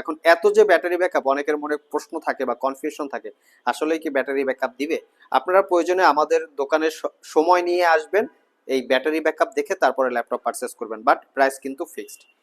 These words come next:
নেক্সটে যে ল্যাপটপটা দেখাবো, এটা হচ্ছে স্টাডির পাশাপাশি যারা ফ্রিল্যান্সিং করেন, গ্রাফিক্সের কাজ করে, মানে গ্রাফিক্সের কাজ করতে চান, কারণ হচ্ছে এই ল্যাপটপটাতে টু জিবি ডেডিকেটেড গ্রাফিক্স আছে, এইচপি EliteBook,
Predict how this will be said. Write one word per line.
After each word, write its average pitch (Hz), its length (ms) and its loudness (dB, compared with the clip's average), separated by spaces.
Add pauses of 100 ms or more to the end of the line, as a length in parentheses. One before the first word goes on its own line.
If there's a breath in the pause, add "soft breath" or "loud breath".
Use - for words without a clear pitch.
(500)
নেক্সটে 170 380 2
যে 214 120 6
ল্যাপটপটা 190 420 0 (100)
দেখাবো, 175 260 0 (340)
এটা 175 180 0
হচ্ছে 175 260 -4 (500)
স্টাডির 196 400 2
পাশাপাশি 175 400 0 (100)
যারা 175 140 6 (100)
ফ্রিল্যান্সিং 175 540 0 (120)
করেন, 165 220 4 (440)
গ্রাফিক্সের 185 640 4
কাজ 127 120 2 (120)
করে, 113 120 -6 (100)
মানে 135 200 -2
গ্রাফিক্সের 151 560 -2
কাজ 135 100 -2 (100)
করতে - 280 -12
চান, 107 120 -10 (420 soft breath)
কারণ 151 220 6
হচ্ছে 185 180 -4 (120)
এই 160 100 0
ল্যাপটপটাতে 170 540 -4
টু 160 120 -6
জিবি 156 160 -6 (100)
ডেডিকেটেড 127 460 -8
গ্রাফিক্স 120 420 -4
আছে, - 120 -16 (100)
এইচপি 139 300 -4
EliteBook, 151 380 -4